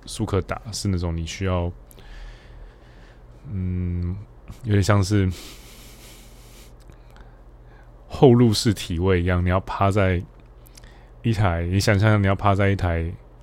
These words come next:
将大概两百公斤上下的交通工具，然后它里面的温度大概是，它的散热大概是一百多度的水箱，然后会有热风一直由下往上窜上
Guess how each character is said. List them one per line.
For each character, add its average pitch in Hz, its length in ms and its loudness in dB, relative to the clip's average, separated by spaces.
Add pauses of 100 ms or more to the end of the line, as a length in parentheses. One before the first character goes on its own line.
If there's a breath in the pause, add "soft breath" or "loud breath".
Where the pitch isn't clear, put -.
(100)
将 101 280 0
大 107 120 0
概 101 120 2
两 95 140 2
百 92 160 2
公 92 200 2
斤 92 180 0
上 90 260 -2
下 85 300 -6 (1080 loud breath)
的 95 220 4
交 101 180 2
通 95 200 2
工 92 200 2
具， 90 220 -4
然 85 140 -2
后 92 120 0
它 92 160 -2
里 90 140 0
面 92 240 -2
的 82 380 -6 (800 loud breath)
温 104 180 2
度 107 160 4
大 98 120 2
概 95 180 2
是， 92 420 0 (1000 loud breath)
它 107 100 -2
的 104 80 4
散 98 260 2
热 98 220 2
大 95 120 -2
概 95 140 2
是 87 400 -2 (100)
一 110 80 0
百 90 220 0
多 92 220 2
度 98 180 2
的 85 240 -2
水 82 240 -2
箱， 87 360 -2
然 87 100 -2
后 87 60 -2
会 98 100 0
有 87 60 0
热 92 260 2
风 87 260 -4
一 85 80 -2
直 82 140 -6 (160)
由 90 180 -4
下 92 220 0
往 87 220 -4
上 87 240 -2
窜 87 260 -4
上 85 160 -8